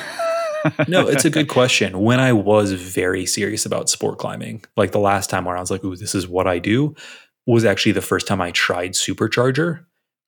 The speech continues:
Speaker 2: and I immediately abandoned it because there were too many knee, too many knee bars. And actually, you know, and I went to Road A R, and I had a really bad time. I mean,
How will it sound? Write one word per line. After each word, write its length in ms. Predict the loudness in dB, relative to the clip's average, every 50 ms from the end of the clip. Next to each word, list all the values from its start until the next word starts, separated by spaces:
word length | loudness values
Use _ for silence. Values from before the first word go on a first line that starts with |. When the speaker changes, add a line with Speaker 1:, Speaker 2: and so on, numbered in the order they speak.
| _ -2
Speaker 2:
and 160 | 0 2 4 4
I 320 | 4 2 0 -2 -4 -10 _ -4
immediately 580 | -2 0 2 2 2 4 4 2 2 2 2 0
abandoned 500 | 0 0 -2 -4 -4 -8 -10 -10 -8 -10
it 180 | -10 -12 -12 _ _ _ _ _ _ _ _
because 260 | -6 -2 0 0 0 2
there 80 | 0 -2
were 60 | -2
too 160 | -2 -4 -6 -6
many 260 | -6 -8 -10 -10 -10
knee, 180 | -12 -12 -14 _ _ _ _ _ -2
too 180 | 2 2 2
many 260 | 2 2 0 0 -2 -4
knee 180 | -4 -4 -2
bars. 500 | 0 0 0 0 0 -2 -2 -4 -6 -6 _ _ _ _ _ _ _ _ _ _ _ _ _ _ -8
And 380 | -6 -4 -2 -2 -2 -4 -2 -2
actually, 460 | -2 0 0 0 0 0 -2 -2 -4 -2
you 80 | 0
know, 80 | 0 2
and 100 | 2 2
I 40 | 0
went 160 | 0 0 0
to 80 | 2 2
Road 200 | 4 4 6 6
A 100 | 4 4
R, 380 | 4 2 0 0 -2 -6 -12 _ _ _ _ _ _ -2
and 80 | 0 0
I 40 | 2
had 140 | 2 2 2
a 60 | 2
really 260 | 2 2 0 0 2
bad 240 | 2 2 0 0 -2
time. 320 | -2 -2 -2 -4 -4 -8 -16 _ _ _ 2
I 60 | 4
mean, 300 | 4 4 4 2 0 -8